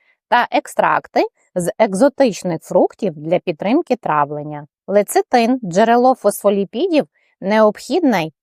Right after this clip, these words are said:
будівельний матеріал для здоров'я кожної клітини. Суперфлора, збалансована комбінація пробіотиків та пребіотика інуліну для підтримання здоров'я мікрофлори кишечника.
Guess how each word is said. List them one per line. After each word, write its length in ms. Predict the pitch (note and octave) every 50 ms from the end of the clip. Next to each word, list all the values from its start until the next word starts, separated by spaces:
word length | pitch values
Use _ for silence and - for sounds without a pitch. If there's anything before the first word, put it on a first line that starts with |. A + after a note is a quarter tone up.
| _ _ -
будівельний 680 | F#3+ G3 F#3+ E3+ G3+ A3+ G3+ B3 B3+ A#3 G3+ G3 F#3
матеріал 680 | F#3 F3+ F3 - F#3+ F3 F3 E3 F#3+ G3 A#3+ D4+ F#4 -
для 200 | G#3 F#3 F#3+ F#3+
здоров'я 500 | E3 D#3 G3 G3 A#3 D4 E4 C4+ B3+ A3
кожної 600 | - - - A#3 C4 A#3+ A3+ A3+ A3+ G#3 G3 G3+
клітини. 640 | - - F#3 F#3 - - D#3 D3 D3 D3+ D3+ - - _ _ _ _ _ _ _ _ _ _ _
Суперфлора, 1120 | - - - - C#4 D#4 A#3+ - G#3+ G3+ G3 - - G#3 F#3+ F3+ F3 E3+ E3 E3 G3+ C#4 F#4 G#4 _ -
збалансована 1000 | G#3+ F#3 F3+ F3+ A3+ A#3 C4 C4 C4+ - - - C#4+ D4 A#3+ G3+ F#3+ F#3+ F#3+
комбінація 840 | - - A3 G#3+ F#3+ A3+ B3 B3 B3 A#3 G3 F#3 - - F#3+ F3+ E3+
пробіотиків 1000 | - G3+ G#3 G3 F3 F#3 F#3 D#3+ D#3 D#3+ D#3+ D3 - - - _ - C#4 F4+ - _ _ _ _ _ _ _ -
та 140 | - A3 A3
пребіотика 840 | - - A#3+ G#3 G#3 B3+ C4+ B3+ B3+ B3 F#3+ - - E3 - F#3+ D#3+
інуліну 840 | - G3 G#3 G#3 G3 G3 F#3 F#3 F3 F3+ F#3+ A#3 D4+ F#4+ C4+ E3+ _ _ _ _ -
для 220 | F3 F3 G#3+ A3+ A3
підтримання 680 | - C4 A#3+ - C#4 C4 C4 A#3 G#3 G3 F#3+ F#3 F#3 F3
здоров'я 580 | D#3 D3+ F3+ F3 F3 F#3+ A#3 D#4+ F4+ C#4 A3
мікрофлори 840 | F#3 E3 F3 F#3+ - - F#3+ E3+ - - - F3+ F#3 A3+ C4 D4+ C#4
кишечника. 1000 | - - - G3+ - - F#3 E3 D3+ C#3 - - - D#3+ D3+ D3+ - E3 D#3+ D#3